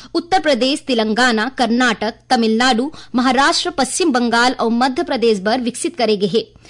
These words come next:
धान के पहली किस्म डीआरआर धन सौ कमला है, जौन सांबा माहेश्वरी किस्म ले बनाए गे हे। ए किस्म पन्द्रह ले बीस दिन पहली पक जात है और पच्चीस प्रतिशत ज्यादा उपज देत है।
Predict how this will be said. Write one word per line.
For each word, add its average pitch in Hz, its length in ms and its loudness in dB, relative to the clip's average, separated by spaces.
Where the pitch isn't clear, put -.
धान 311 300 2
के 370 200 -2
पहली 294 300 4
किस्म 294 400 0
डीआरआर 226 840 0
धन 302 240 2
सौ 311 200 0
कमला 214 300 0
है, 185 200 -2
जौन 240 300 0
सांबा 320 460 2
माहेश्वरी 269 500 0
किस्म 226 340 -2
ले 220 220 2
बनाए 208 360 -2
गे 185 100 -4
हे। 190 160 0
ए 285 100 2
किस्म 339 340 0
पन्द्रह 285 360 2
ले 277 220 0
बीस 254 280 0
दिन 269 140 0
पहली 262 300 -2
पक 262 180 -2
जात 262 320 -2
है 330 140 -2
और 311 120 0
पच्चीस 381 360 -4
प्रतिशत 247 540 -4
ज्यादा 202 300 -2
उपज 233 300 -4
देत 202 240 -2
है। 170 160 -4